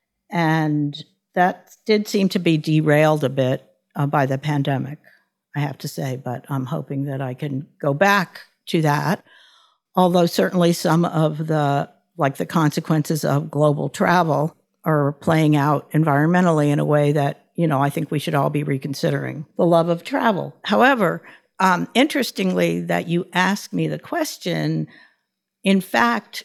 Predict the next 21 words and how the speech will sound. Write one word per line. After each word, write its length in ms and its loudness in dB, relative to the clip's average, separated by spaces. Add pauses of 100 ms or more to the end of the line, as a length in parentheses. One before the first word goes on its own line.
most 440 2
of 80 -6
the 140 2
work 460 0
that 160 -2
I've 320 -4
done 340 2
on 160 0
these 220 0
residencies, 720 -2 (100)
other 360 4
than 580 2 (440)
collecting 440 0
materials 840 0
and 200 2
doing 540 4 (140)
really 240 2
explicit 560 -4
research 640 -4
by 220 0
visiting 640 0